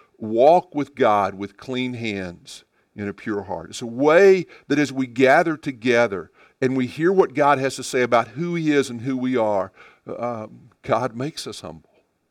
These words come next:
This is a good thing that you're doing.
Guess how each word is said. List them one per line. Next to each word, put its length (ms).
This 200
is 120
a 60
good 440
thing 280
that 180
you're 100
doing. 360